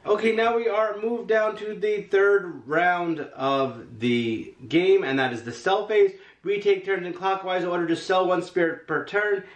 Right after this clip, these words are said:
and we will score, uh, points and money and claim spirit label bonuses. All right, I had to do a quick reset on the boards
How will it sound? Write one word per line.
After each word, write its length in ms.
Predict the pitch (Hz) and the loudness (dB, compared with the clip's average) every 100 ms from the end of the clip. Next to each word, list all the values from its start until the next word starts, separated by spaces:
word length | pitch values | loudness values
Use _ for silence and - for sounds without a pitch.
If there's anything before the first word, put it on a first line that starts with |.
| - - | -16 -2
and 400 | 151 156 156 143 | 0 0 -2 -4
we 220 | 156 156 | -2 -2
will 300 | 143 151 139 | 0 0 -2
score, 800 | - - 135 131 135 131 123 - - - | -6 -4 4 6 6 4 0 -6 -16 -2
uh, 240 | 113 113 | 0 0
points 500 | - 170 175 180 - | 0 0 2 0 -4
and 360 | - 131 131 127 | -2 0 2 2
money 280 | 127 131 | 2 2
and 200 | 117 123 | 0 -4
claim 340 | 113 131 123 123 | -4 -2 0 -2
spirit 540 | - - 120 127 - | -4 -2 2 2 0
label 280 | 107 113 117 | -2 0 0
bonuses. 640 | 117 113 107 - - - - | 2 2 0 -4 -10 -12 -2
All 80 | 180 | -2
right, 160 | 151 | -2
I 60 | - | -4
had 160 | 196 | -4
to 120 | 220 214 | -4 -4
do 100 | 208 | -4
a 60 | |
quick 240 | - 208 190 | -2 -4 -2
reset 480 | 185 190 208 190 - | -4 -2 -2 -2 -2
on 240 | 156 156 | -4 -2
the 60 | 147 | -4
boards 460 | 170 196 202 190 | 0 2 4 0